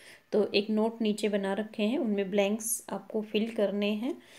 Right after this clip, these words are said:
तो ये देखिए, ये उस फेस्टिवल की जो है एक पिक्चर ड्रॉ कर रखी है।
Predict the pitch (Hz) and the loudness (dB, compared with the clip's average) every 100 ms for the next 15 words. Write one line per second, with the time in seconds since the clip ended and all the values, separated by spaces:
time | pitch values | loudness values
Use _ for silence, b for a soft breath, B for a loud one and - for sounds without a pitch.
0 | B - 220 202 226 214 208 - 247 302 | B -4 -2 0 2 2 2 0 -2 0
1 | 214 233 - 208 - 185 - - 196 202 | 0 0 0 -4 -2 -2 -2 -4 -2 -2
2 | 202 208 208 202 226 240 - 220 - 277 | -2 -4 -2 -2 -2 -4 -6 -8 2 4
3 | 220 208 185 180 151 131 - - 185 - | 6 2 2 0 0 -4 -12 -12 -10 -12